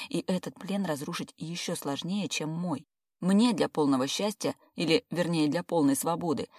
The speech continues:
достаточно пары кет и работы, которая обеспечит меня творожками и комнатой с подоконником. Ему, моему шефу, нужно значительно больше, и он даже не может оторваться, чтобы увидеть рядом с собой живого человека.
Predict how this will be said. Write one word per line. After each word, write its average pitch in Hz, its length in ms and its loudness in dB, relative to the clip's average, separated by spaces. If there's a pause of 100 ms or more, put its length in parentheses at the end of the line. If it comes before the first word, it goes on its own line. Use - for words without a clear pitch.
(160)
достаточно 208 580 0
пары 202 240 0
кет - 240 -2
и - 20 2
работы, 151 440 0
которая 139 320 -2
обеспечит 151 460 -2
меня 151 180 2
творожками 160 580 -2
и - 160 -4
комнатой 143 460 -2
с - 40 -10
подоконником. - 720 -4 (220)
Ему, 240 500 2 (240)
моему 151 360 2
шефу, 160 440 -4 (360)
нужно 190 300 0
значительно 156 600 -2
больше, 131 460 -6 (100)
и 160 120 -4
он 190 120 2
даже 185 220 0
не 180 100 0
может 190 300 0
оторваться, 190 520 0
чтобы - 380 -6
увидеть 180 480 -4
рядом 165 260 0
с - 60 -6
собой 160 260 -4
живого 156 400 -4
человека. 170 600 -6